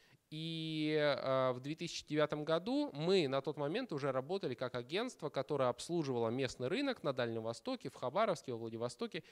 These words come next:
в других дальневосточных, э, городах. И у нас была идея, она заключалась в том, чтобы те компании, которые находи-, находятся в Корее, в Китае и в Японии, а, выходили на нас,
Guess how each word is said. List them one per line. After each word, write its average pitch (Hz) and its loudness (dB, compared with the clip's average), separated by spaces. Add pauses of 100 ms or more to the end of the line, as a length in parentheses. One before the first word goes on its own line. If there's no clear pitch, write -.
(160)
в 120 -10
других 170 0
дальневосточных, 143 0
э, 113 4
городах. 117 2 (560)
И 226 2
у 202 6
нас 170 6
была 143 6
идея, 170 2 (140)
она 143 2
заключалась 135 0
в - -10
том, 233 0
чтобы 143 -2 (240)
те 185 0
компании, 147 0
которые 131 -2
находи-, 123 -4
находятся 131 -4
в - -20
Корее, 120 -4
в - -20
Китае 110 -2
и 107 -8
в 101 -10
Японии, 247 0 (320)
а, 123 2
выходили 156 0
на 139 0
нас, 220 -2